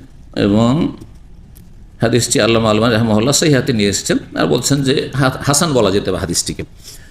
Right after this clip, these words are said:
তাহলে হাদিসগুলো প্রায় হয়ে গেছে, আমরা শেষের দিকে। বলছেন তারপরে এই আতর সুগন্ধির বৈশিষ্ট্য সম্পর্কে লেখক, "অফিত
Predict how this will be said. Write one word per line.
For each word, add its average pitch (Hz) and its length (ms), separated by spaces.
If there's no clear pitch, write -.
তাহলে 143 240
হাদিসগুলো 165 420
প্রায় 143 220
হয়ে 139 160
গেছে, 143 200
আমরা 156 140
শেষের 147 380
দিকে। 123 320
বলছেন 214 380
তারপরে 156 480
এই 135 360
আতর 123 320
সুগন্ধির 131 720
বৈশিষ্ট্য 131 500
সম্পর্কে - 420
লেখক, 120 380
"অফিত 208 240